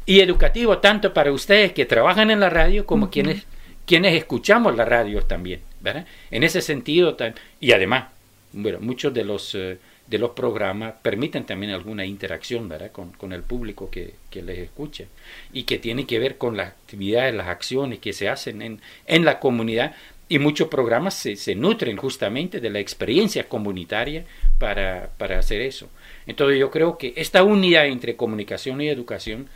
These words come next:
Speaker 1: es, eh, es fundamental estar consciente de eso. Nuestra capacidad de comunicarnos es,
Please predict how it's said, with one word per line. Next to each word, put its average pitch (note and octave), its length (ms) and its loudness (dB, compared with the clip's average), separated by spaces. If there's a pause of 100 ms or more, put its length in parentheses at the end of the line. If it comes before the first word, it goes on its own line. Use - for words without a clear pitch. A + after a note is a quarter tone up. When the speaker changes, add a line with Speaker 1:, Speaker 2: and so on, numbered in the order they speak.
(380)
Speaker 1:
es, - 380 -8
eh, G2 340 -8
es - 140 -12
fundamental E3 640 -4
estar A2 300 -10
consciente G#2+ 500 -12
de F#2+ 120 -12
eso. - 200 -18 (480)
Nuestra C3 400 -6
capacidad A#2 720 -6
de C#3+ 140 -6
comunicarnos G#2+ 1040 -8 (380)
es, - 360 -20